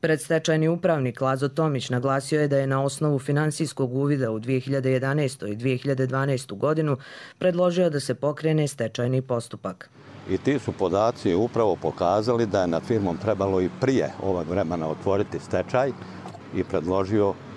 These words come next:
Speaker 2: da je firma sazrela za otvaranje stečaja, ali ne za likvidaciju, nego za oporavak.
Speaker 1: Da li će još jedno preduzeće otići u stečaj, znaće se za tri dana, koliki je zakonski rok da sud donese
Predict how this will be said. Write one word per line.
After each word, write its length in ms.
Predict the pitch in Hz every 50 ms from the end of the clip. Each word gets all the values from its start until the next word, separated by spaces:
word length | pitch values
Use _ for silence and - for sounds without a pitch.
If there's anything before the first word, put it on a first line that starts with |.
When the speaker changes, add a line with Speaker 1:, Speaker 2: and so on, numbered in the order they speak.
| - - 87
Speaker 2:
da 80 | 87 87
je 60 | 78
firma 320 | 73 - 104 90 85 78 -
sazrela 480 | - 85 95 101 101 98 104 92 80
za 100 | 80 85
otvaranje 520 | 78 78 - - 82 92 101 90 85 85 78 -
stečaja, 440 | - 123 117 - - 107 101 98 87 - - - - -
ali 180 | - 85 85 82
ne 160 | 98 123 117
za 140 | 98 104 87
likvidaciju, 600 | 87 85 - 85 76 82 92 101 107 - - 107
nego 240 | 92 92 90 85 90
za 120 | 85 92
oporavak. 440 | 87 82 - - 82 - 67 - - - - - - - - - _ -
Speaker 1:
Da 200 | 160 165 185 180
li 120 | 180 165
će 140 | - 165 160
još 220 | 165 165 151 -
jedno 220 | 156 151 147 147 139
preduzeće 680 | - 131 127 120 131 123 135 156 160 160 - 165 151
otići 380 | 151 147 - 143 127 - 123
u 60 | 101 92
stečaj, 500 | - - 170 170 165 - 170 165 160 143
znaće 340 | 135 143 139 131 131 127
se 160 | 120 - 131 123
za 120 | 117 117
tri 280 | - - 151 156 151 151
dana, 340 | 160 156 156 156 151 151
koliki 400 | 143 - - 170 165 160 165 156
je 60 | 156 139
zakonski 640 | 123 120 117 120 - 120 117 - - - 110 123
rok 300 | 143 151 151 151 - -
da 160 | 143 139 143
sud 300 | 135 - - 135 139 143
donese 580 | 143 135 147 139 123 117 110 - - - 120